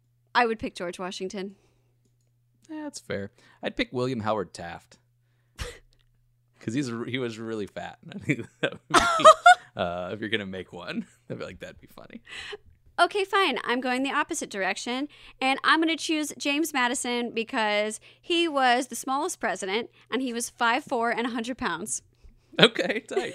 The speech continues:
Speaker 2: That'd be
Speaker 1: <laughs>
Speaker 2: fun. <laughs> Uh, uh, what, Madison, right?
Speaker 1: Yeah, so James, and part of this is funny,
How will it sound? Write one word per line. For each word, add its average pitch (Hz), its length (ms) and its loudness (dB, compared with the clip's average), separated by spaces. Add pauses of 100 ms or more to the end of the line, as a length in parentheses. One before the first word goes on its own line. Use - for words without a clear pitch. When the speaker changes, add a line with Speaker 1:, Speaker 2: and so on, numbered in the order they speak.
(100)
Speaker 2:
That'd 302 260 2
be 427 60 4
Speaker 1:
<laughs> 508 40 4
Speaker 2:
fun. - 360 -4
<laughs> 247 40 -14 (480)
Uh, 127 80 2 (260)
uh, 101 80 -4
what, 101 240 -6 (140)
Madison, 117 460 -4
right? 139 200 -10 (320)
Speaker 1:
Yeah, 285 240 6
so 285 160 -2
James, 294 380 0
and 294 140 -2 (440)
part 294 240 0
of 330 120 -2
this 247 300 -2
is 233 280 -4
funny, 220 340 -4